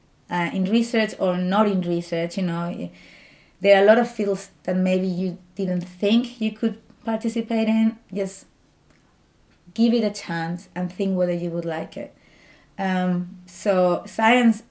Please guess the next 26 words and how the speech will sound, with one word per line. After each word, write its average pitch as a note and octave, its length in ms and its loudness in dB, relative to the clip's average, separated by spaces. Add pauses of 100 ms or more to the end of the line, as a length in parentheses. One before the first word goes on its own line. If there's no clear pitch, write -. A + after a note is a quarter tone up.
(160)
is F#3 280 -2 (100)
definitely G3+ 480 2
a F#3 60 0
place F3+ 280 -2
for F3 120 -2
men, F3 300 0
it's F#3 120 -6
definitely G3+ 240 0
a - 20 -6
place F#3 200 -2
for F3+ 100 -4
women, F3+ 280 0
it's F3 120 -4
definitely G#3 360 0
a - 280 -20
place F3+ 280 0
for F3+ 80 -2
people F#3 300 -2
who F3+ 120 -2
don't G3 220 4
identify F#3+ 540 2
themselves F3+ 400 -4
as E3+ 120 -6
men F3 260 -2
or F#3+ 200 0
women. D#3+ 400 -4